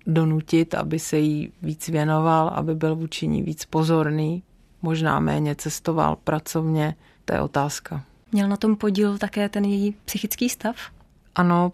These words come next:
Speaker 1: protože ona propadala čím dál tím větší melancholii, uzavíral se do svého světa, do svého básnického světa, a to soužití s ní bylo těžší a těžší.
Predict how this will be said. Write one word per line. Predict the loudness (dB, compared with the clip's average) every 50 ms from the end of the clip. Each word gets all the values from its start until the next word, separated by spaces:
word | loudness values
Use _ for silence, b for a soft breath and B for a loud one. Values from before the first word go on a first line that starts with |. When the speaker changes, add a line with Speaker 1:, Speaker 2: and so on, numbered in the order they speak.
| _
Speaker 1:
protože | -4 -4 -4 -4 -4 -6 -4 -2 -2 -2
ona | -2 -2 -2 0 0 0 -2 -4 -6 -6
propadala | -6 -6 -4 -2 -2 0 0 2 2 2 0 -2
čím | -4 -4 -4 -4 -2
dál | -2 -2 -2 -2
tím | -4 -4 -4 -4
větší | -4 -4 -6 -6 -6 -4 -4
melancholii, | -2 -2 -2 -2 -2 -4 -4 -6 -6 -4 -2 0 0 0 0 -2 -4 -6 -8 _ _ _ _ _ _ _ _
uzavíral | -6 -4 -2 0 0 0 0 0 0 0 -2 -2
se | -4 -6 -6 -6
do | -4 -6 -6
svého | -8 -8 -6 -4 -2 -2 0 0 -2 -4 -4 -6
světa, | -8 -8 -6 -6 -6 -6 -4 -4 -4 -4
do | -4 -4
svého | -6 -6 -6 -4 -4 -4 -4
básnického | -4 -4 -4 -4 -4 -6 -6 -6 -6 -6 -8 -8 -6 -6 -4 -6 -6
světa, | -8 -6 -4 -4 -4 -2 -2 -2 -4 -2 -4 -6 b b b b
a | -6 -4
to | -2 -2 -2
soužití | 0 0 0 0 0 0 -2 -2 -4 -4 -4 -4
s | -4 -2 0
ní | 2 2 2 2
bylo | 2 2 2 2 0 0 -2 -8 -14 -12 -6
těžší | -4 -2 -2 -2 0 0 0 0
a | -2 -4
těžší. | -4 -4 -4 -4 -4 -4 -4 -4 -4 -6